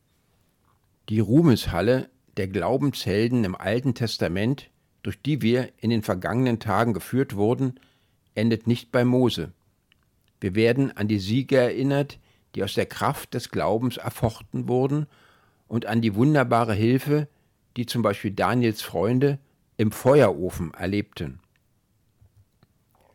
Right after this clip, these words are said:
Doch nicht immer wurden die Glaubenshelden wunderbar errettet. Auch die Märtyrer gelten als Glaubenshelden.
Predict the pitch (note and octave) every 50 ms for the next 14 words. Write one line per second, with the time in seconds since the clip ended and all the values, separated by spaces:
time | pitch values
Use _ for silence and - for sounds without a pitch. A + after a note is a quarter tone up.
0 | _ _ _ _ _ _ _ _ _ _ _ - G#2+ G#2+ B2 B2 A2+ - - -
1 | - B2 C3 C#3+ D3 D#3 - - - - - A#2 A#2 A2+ A2 A2 - - G#2 F#2
2 | F#2 G#2+ A#2 C3+ C3+ B2+ - - A#2+ A#2 A#2+ B2 A#2+ B2 A#2+ A#2+ G2+ G2+ A2 B2+
3 | C3 C3 A#2 G#2+ A#2 G#2 G#2+ A2 - G#2 G2+ G2+ A2 G2+ - G2 D#2+ - - -
4 | _ _ _ _ _ _ - - G2+ G2+ - A2+ G2+ G2+ G#2 A2+ C#3 D3 - -
5 | - G#2+ G2 G2+ A2 A2 A2 - G#2+ G#2+ G2+ G#2+ A#2 A#2 - B2+ - - A#2 A#2
6 | - - - A2+ G#2 G#2+ G#2+ F#2 F2 E2+ - - - F#2 D2 B1+ C2 - - -